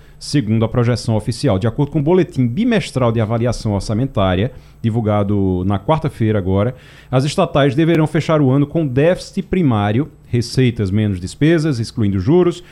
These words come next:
de quatro vírgula cinco bilhões, prejuízo de quatro bilhões e meio, e meio. As estatais começaram a dar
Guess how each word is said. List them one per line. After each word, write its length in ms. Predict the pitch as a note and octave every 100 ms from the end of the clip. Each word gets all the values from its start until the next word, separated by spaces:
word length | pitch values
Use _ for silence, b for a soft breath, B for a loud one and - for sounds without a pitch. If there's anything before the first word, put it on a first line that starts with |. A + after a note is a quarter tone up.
| B B
de 160 | A2+ C3+
quatro 600 | - D#3+ E3 E3 E3 C#3+
vírgula 400 | B2 C#3 C3+ C3
cinco 640 | - - C3+ C3+ - C#3
bilhões, 560 | G#2 A2 C#3+ A#2 G2 F#2
prejuízo 720 | - D3 D#3+ E3 C#3+ D3+ D3
de 80 | D3
quatro 460 | - C#3+ C#3+ C#3+ C#3
bilhões 680 | C#3 A2+ A2 A2+ - -
e 120 | - C#3
meio, 400 | B2 A2+ F#2 D2+ - b
e 120 | - C3
meio. 320 | A#2+ G#2 D#2 B B -
As 140 | B2
estatais 640 | B2 - C#3+ B2 A2 A2+ - B B
começaram 720 | - C3+ C3+ - A2 G#2 A2+ -
a 140 | B2+
dar 300 | G#2+ G2+ F#2+